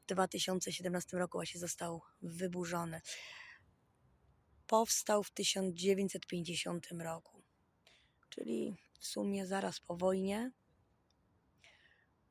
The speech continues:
No i niestety już ten teatr żydo-, żydowski ogólnie jest w Warszawie. On został przeniesiony, e, na Mokotów, e, na w Aleję Nie-, Niepodległości. Numeru teraz nie pamiętam, ale został tam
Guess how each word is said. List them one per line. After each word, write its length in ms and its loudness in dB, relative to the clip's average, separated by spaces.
No 180 0
i 320 -2
niestety 500 4
już 580 0
ten 240 4
teatr 280 10
żydo-, 340 6
żydowski 460 8
ogólnie 400 8
jest 340 8
w 40 -10
Warszawie. 480 0
On 80 2
został 240 0
przeniesiony, 800 4
e, 140 8
na 100 10
Mokotów, 680 8
e, 140 10
na 300 4
w 40 8
Aleję 320 10
Nie-, 200 -2
Niepodległości. 1000 0
Numeru 420 8
teraz 220 -2
nie 80 -4
pamiętam, 520 -2
ale 180 2
został 340 0
tam 300 -6